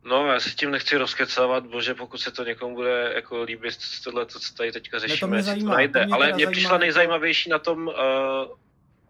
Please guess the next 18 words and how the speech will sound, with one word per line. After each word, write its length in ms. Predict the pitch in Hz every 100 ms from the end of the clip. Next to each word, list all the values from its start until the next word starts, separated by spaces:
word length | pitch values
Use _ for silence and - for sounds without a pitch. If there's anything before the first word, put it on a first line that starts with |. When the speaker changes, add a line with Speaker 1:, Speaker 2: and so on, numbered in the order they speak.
| _ _ _ _
Speaker 1:
jo, 200 | 104 107
budu 160 | 113 113
tě 120 | 107
přeřvávat. 460 | 98 - 107 101 - - - - - _ _ _ _
Mně 100 | 131
na 80 | 139
tom 160 | 151
přijde 180 | 143 156
nejzajímavější 640 | 147 139 143 143 143 -
třeba 220 | - 156 147
Lukáš 340 | 135 127 117
Fibrych, 480 | 123 - - - -
Speaker 2:
Ano. 160 | 135 117
Speaker 1:
protože 280 | 104 131 143
z 80 |
těch 200 | - 165
tří, 540 | - - 117 110 117 -
eh, 20 | _